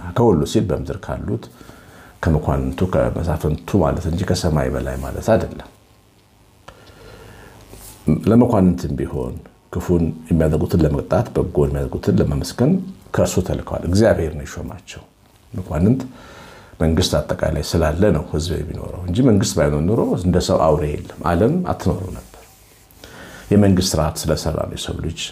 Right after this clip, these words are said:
በ-፣ በስርዓት ይኖሩ፣ በህግ የሚኖረው፣ ጨዋ የሆነው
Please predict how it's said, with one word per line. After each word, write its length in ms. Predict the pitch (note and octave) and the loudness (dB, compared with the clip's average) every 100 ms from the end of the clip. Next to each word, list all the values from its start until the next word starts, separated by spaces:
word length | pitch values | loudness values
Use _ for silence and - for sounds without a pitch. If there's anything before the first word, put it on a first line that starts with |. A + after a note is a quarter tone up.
| - - - - - - - | -14 -20 -20 -20 -20 -20 -8
በ-፣ 500 | - D2 C#2 B1 G#1+ - - - - - - G#2+ | 0 4 4 2 -2 -6 -12 -20 -20 -20 -10 0
በስርዓት 440 | F2 - G2 - | 2 4 2 0
ይኖሩ፣ 240 | - D2 D#2 | -2 -4 -2
በህግ 300 | E2 G2+ F2+ | 2 2 4
የሚኖረው፣ 520 | F2 D2 C#2 C2+ - - - _ - | 0 -2 -4 -8 -10 -16 -20 _ -16
ጨዋ 240 | - G#2 G2+ | -2 4 4
የሆነው 420 | E2+ D#2 - - | 4 -2 -8 -12